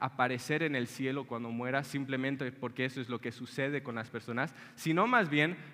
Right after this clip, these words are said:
reconociendo que tengo un problema, que es mi pecado,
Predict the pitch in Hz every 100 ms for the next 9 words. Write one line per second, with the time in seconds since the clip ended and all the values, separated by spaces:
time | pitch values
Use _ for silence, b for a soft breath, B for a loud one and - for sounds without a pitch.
0 | 139 156 156 151 143 156 170 208 214 175
1 | - - 143 165 196 202 151 139 131 127
2 | 131 127 143 185 - - - 147 147 139
3 | 175 151 135 135 123 120 131 214